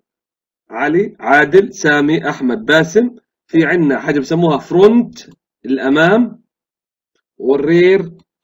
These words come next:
أو الباك اللي هو الخلف. استخدامات الطابور زي ما في الألعاب مثلًا لو أنت اجيت تعمل لوجن للعبة معينة فبتلاقي إنه أنت you have to wait in the queue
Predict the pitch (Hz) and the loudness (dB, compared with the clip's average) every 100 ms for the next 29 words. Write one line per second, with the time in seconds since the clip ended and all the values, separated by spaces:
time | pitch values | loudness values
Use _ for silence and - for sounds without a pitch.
0 | _ _ _ _ 135 147 135 123 165 185 | _ _ _ _ -2 0 -2 0 0 0
1 | 170 - 120 151 170 165 147 101 - _ | -6 -12 -4 0 0 0 -4 -4 -10 _
2 | _ _ _ _ - 170 208 170 208 226 | _ _ _ _ -12 -4 -4 0 0 2
3 | 208 - 139 165 160 180 143 - 143 165 | 0 -6 -8 -4 2 2 2 -4 -4 0
4 | 165 156 - - _ _ _ _ _ 180 | 0 -2 -6 -18 _ _ _ _ _ -2
5 | 160 156 143 165 147 131 131 135 190 214 | 0 -2 2 0 0 -2 0 2 0 -4
6 | _ _ _ _ _ _ _ _ _ _ | _ _ _ _ _ _ _ _ _ _
7 | _ - 135 175 160 156 139 156 160 147 | _ -10 -4 -4 -2 -6 -4 -4 -2 0
8 | 139 139 135 143 117 - _ - 127 151 | 0 0 0 -2 -2 -10 _ -6 0 0
9 | 135 139 131 151 160 165 208 - _ _ | 0 0 2 2 2 0 -2 -8 _ _
10 | _ 156 165 175 160 170 165 180 170 160 | _ -6 -2 0 2 0 2 0 -2 -2
11 | 160 165 _ - 135 156 165 165 156 165 | -4 -6 _ -4 0 2 0 0 0 2
12 | 165 165 156 151 135 135 156 165 175 - | 0 0 -4 -2 -4 -2 2 2 2 -2